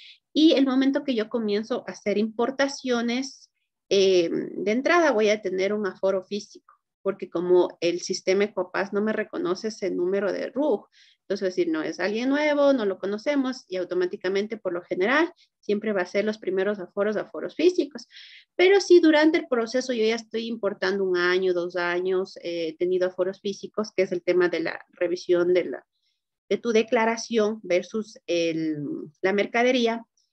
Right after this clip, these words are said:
y no ha habido ninguna novedad, o el aforo documental, que solo te revisan la documentación y ven que declaras todo bien, o sea, no tienes ningún problema, pues el sistema comienza a generar un aforo automático. Es un tema como de confianza, o sea,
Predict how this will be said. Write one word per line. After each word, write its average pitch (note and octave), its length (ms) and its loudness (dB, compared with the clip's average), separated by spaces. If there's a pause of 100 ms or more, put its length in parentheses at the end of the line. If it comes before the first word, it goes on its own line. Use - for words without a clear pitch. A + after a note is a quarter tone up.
(260)
y C4 100 -2
no E4 100 2
ha - 20 4
habido D#4+ 260 6
ninguna C4 440 2
novedad, F3 500 -4
o E3+ 80 -2
el F3 80 -2
aforo G#3 300 -4
documental, A#3+ 560 -4
que - 80 -10
solo G#3 240 -8
te F#3+ 120 -2
revisan F#3 400 -2
la G#3 80 0
documentación D4+ 720 2
y C#4 80 2
ven A#3 180 -4
que A#3+ 220 -8
declaras F3+ 540 -4
todo F3+ 260 -2
bien, D4 720 2
o - 40 -20
sea, A#3+ 120 -10
no B3+ 200 -8
tienes C4+ 280 -2
ningún A#3+ 240 -4
problema, C#4 400 2 (360)
pues C#4 120 2
el C#4 80 2
sistema C#4+ 680 2
comienza A3+ 360 -4
a A#3 60 -12
generar G3 500 -2
un F#3+ 160 -2
aforo F3+ 300 -2
automático. D#4 600 -4 (260)
Es A3 120 -12
un A#3+ 140 -6
tema A#3 240 -8
como G3 260 -2
de E3+ 160 -2
confianza, F3+ 560 -2
o - 40 -16
sea, - 180 -14